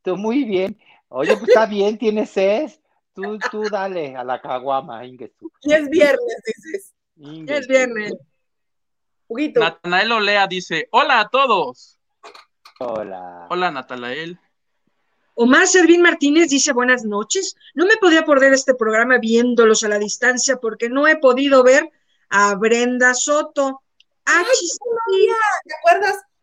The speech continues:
Speaker 2: Omar dijo que, eh, la novia, que es Brenda Soto, le había, este, comentado de la banda de noche y que ahora ya nos ve él también.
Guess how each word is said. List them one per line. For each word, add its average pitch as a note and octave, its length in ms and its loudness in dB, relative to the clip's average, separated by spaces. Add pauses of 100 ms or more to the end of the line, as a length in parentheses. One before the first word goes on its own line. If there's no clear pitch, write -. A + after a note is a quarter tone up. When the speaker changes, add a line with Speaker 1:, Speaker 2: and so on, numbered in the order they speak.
(140)
Speaker 2:
Omar C4+ 360 0
dijo E4+ 400 -6
que, C#4 200 0
eh, A#3+ 380 4
la A#3 220 2
novia, B3 480 0
que E3+ 180 -2
es G#3 160 -6
Brenda A3+ 340 -2
Soto, A3 480 -6 (360)
le B3+ 360 2
había, B3 500 4
este, A#3+ 440 -2
comentado G#3+ 440 0
de A#3 120 4
la G#3+ 120 0
banda G#3 240 -2
de B3+ 100 -6
noche A#3+ 340 -4
y D#4+ 120 -12
que C4+ 60 -4
ahora F#3+ 260 -2
ya F3+ 120 -4
nos E3 160 -10
ve D#3 220 -6
él D#3+ 100 -8
también. G3 380 -10